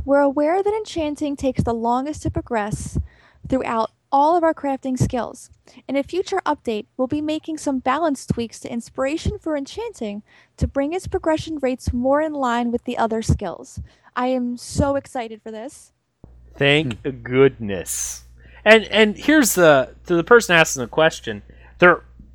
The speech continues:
Speaker 2: excuse me, there are different levels of enchanting. Um, like, you can get blue and,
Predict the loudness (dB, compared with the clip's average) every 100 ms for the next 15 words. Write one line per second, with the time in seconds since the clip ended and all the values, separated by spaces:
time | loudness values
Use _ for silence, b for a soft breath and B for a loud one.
0 | -18 -8 -4 -2 2 4 4 8 8 8
1 | 4 2 2 2 -2 -2 -4 -8 -16 -16
2 | -20 -20 -20 -20 -20 -20 -20 -20 -20 -20
3 | -20 -20 -20 -20 -20 -18 -16 -18 _ 2
4 | 8 8 6 2 2 2 0 -12 -6 -2
5 | -2 -2 -8 -14 -18 _ b b b b
6 | 0 2 2 -2 -8 -18 _ _ _ _
7 | _ -14 4 6 6 2 -2 -2 0 4
8 | 4 2 -6 -4 0 2 2 0 -2 -6